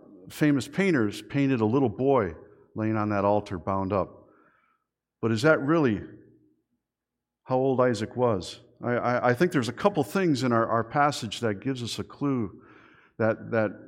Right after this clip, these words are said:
he was more than likely a little bit older than that, probably between the ages of fifteen and twenty. For one, he carried the wood up the mountain since they left the,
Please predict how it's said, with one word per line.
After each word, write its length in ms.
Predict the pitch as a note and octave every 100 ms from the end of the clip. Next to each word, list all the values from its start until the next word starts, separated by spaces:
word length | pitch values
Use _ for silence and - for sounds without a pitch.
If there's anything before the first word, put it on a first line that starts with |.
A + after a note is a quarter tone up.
| -
he 140 | A2 C#3+
was 160 | B2+
more 240 | A#2 C#3 D#3+
than 140 | A#2
likely 360 | C3 C3+ A#2 G2
a 80 | G2
little 200 | A#2+ A2+
bit 120 | A2+
older 280 | A#2+ A2 F2+
than 140 | E2+
that, 220 | E2+ E2 - _ _ _ _
probably 300 | - C3+ C3+
between 360 | A#2 A#2 - B2
the 120 | A2+
ages 280 | A#2 A2+ G#2+
of 80 | G2+
fifteen 400 | B2 - A#2+ A2
and 120 | G2
twenty. 300 | - B2 G#2
For 160 | - A2+
one, 240 | C3+ E3
he 80 | A2
carried 300 | - B2+ G#2+
the 60 |
wood 300 | G2 A#2+ F2+ - - - _ _ _ _ _ -
up 120 | A2
the 100 | A2+
mountain 420 | A2 A2+ F2+ E2+ - - -
since 280 | - G#2
they 80 | G#2+
left 360 | G2 G#2+ G#2 -
the, 280 | F#2+ F2+